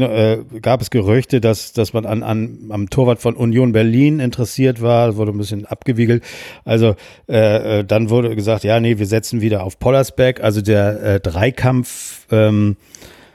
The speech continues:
ist wohl auch wieder ein bisschen, äh, eröffnet worden, dass, äh, die Hoffnung da ist, ähm, naja, also wir haben ja eigentlich mit Pollersbeck und Heuer Fernandes eigentlich zwei sehr gute Leute und, ähm,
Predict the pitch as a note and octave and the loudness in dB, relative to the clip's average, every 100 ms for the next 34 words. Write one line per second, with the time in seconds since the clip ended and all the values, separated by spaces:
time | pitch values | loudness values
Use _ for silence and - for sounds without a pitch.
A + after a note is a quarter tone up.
0 | _ _ C#3 C3 - - - - - C3+ | _ _ 0 0 -4 -8 -8 -8 -8 -8
1 | A2 A2 A2 A#2+ G#2+ C3 - B2 A#2+ A#2+ | -6 0 2 2 2 0 0 0 0 -2
2 | B2 G#2+ A#2 A#2 - A2 A2 G#2+ G#2+ A#2 | -6 -4 -6 -6 -4 0 0 0 0 0
3 | - A2 - A2 G#2+ G#2+ G2+ G2+ - - | 0 0 2 2 2 2 2 0 -2 -6
4 | G2+ F#2+ G2 F#2+ G#2 G2+ G2+ - G#2+ G2 | -4 -2 -4 -8 -2 2 2 2 0 2
5 | G#2 G#2 G2 G2 F#2+ - - G2 F#2+ F#2 | 0 0 -6 -12 -14 -18 -12 -4 -4 -4
6 | E2+ - _ - G2+ G2 F#2+ G#2 G#2 G#2 | -8 -16 _ -6 -2 -2 0 0 2 2
7 | G#2 C#3+ C3+ A#2 G#2 A2+ G#2+ - A2 G#2+ | 2 2 2 2 0 -2 -4 -2 0 -2
8 | - G#2 - - - - - - - G2+ | -2 -2 -4 -14 -18 -16 -16 -16 -2 2
9 | A2+ A2 A2 G#2+ G#2+ - - G2+ A2+ A2 | 2 2 2 2 0 -2 -4 0 0 -2
10 | - G#2+ G2 G#2 G#2+ G#2 G2 G#2 A#2+ B2 | -2 0 0 -2 -2 -2 2 4 4 2
11 | B2+ A#2 A2+ G2 F#2+ G2 - G2 F#2 F2+ | 2 2 2 -2 -4 -4 0 0 0 -4